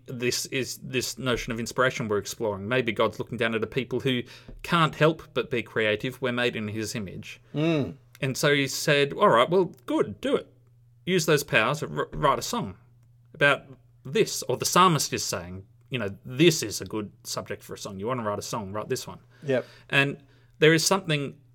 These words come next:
Speaker 1: there is something, um, about poetry that makes the old new.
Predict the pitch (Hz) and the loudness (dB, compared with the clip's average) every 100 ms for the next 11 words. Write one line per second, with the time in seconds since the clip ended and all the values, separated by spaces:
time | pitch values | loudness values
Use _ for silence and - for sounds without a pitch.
0 | - 147 147 139 175 175 139 127 120 - | 0 2 4 2 -2 0 -2 -2 -4 -2
1 | 127 123 117 107 - _ _ _ _ _ | 0 0 -2 -8 -12 _ _ _ _ _
2 | - - 120 135 - 135 127 - 101 95 | -12 -2 2 2 4 4 4 -2 -10 -12
3 | - _ _ - _ - 135 131 127 127 | -16 _ _ -20 _ -2 0 2 2 0
4 | 151 - - - 123 120 113 110 - - | 0 -4 -8 -6 -2 2 2 -2 -10 -16
5 | - 120 113 95 | -10 -4 -4 -6